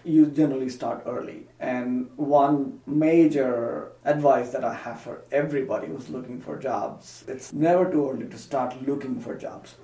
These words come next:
Even if you don't start applying, keep an eye on what the requirements are for a particular job. Like, whenever they publish a job, they have requirements and stuff. So make sure that you're trying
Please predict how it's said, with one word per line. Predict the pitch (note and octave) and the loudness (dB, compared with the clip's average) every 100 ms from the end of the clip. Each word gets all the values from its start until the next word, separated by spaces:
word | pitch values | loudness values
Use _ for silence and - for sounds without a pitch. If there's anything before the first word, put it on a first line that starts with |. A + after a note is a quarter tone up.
| - - - | -20 -20 2
Even | E3+ G#3 | 4 4
if | G3+ | 0
you | F3+ - D#3 | -6 -6 -2
don't | D3 D3 | 0 0
start | - C3+ | -2 -4
applying, | - - A2+ D#3+ G3 - | -4 -6 -4 -4 -6 -10
keep | - A#3 | -8 -4
an | A3 | 0
eye | E3+ D3 C#3+ - | 2 4 2 -2
on | B2+ C3+ - | -6 -6 -2
what | C3 B2+ | -2 -2
the | C3 | -6
requirements | B2+ B2+ B2 A#2+ G#2+ A2 - - | -8 -8 -8 -8 -8 -10 -10 -2
are | B2+ A#2 G#2+ - - | 0 2 0 -6 -6
for | D3 C#3 | -2 -2
a | |
particular | - C3 - - - | -2 -6 -6 -10 -8
job. | - - - | -6 -6 -6
Like, | - - | -8 -4
whenever | C#3+ D#3 D3+ | 0 2 2
they | C3+ | 0
publish | C3+ - B2 - - | -4 -6 -6 -6 -12
a | |
job, | - A#2 - - | -6 -4 -4 -6
they | - | -10
have | G#2+ - | -10 -12
requirements | - - - G2+ - | -12 -10 -10 -12 -16
and | - | -18
stuff. | - - - - | -16 -16 -14 2
So | D3+ C3 - - _ | 2 2 -4 -16 _
make | D#3 F#3+ F#3+ | 0 0 0
sure | - A3+ A3+ G#3+ - - - | 2 4 4 2 -4 -12 -2
that | D3+ C#3 C#3 - - | 2 2 0 -4 -6
you're | D3 D#3 D3+ | 4 6 6
trying | - - E3+ D#3 C3+ B2+ A#2 A2 | 0 0 4 6 4 -2 -6 -8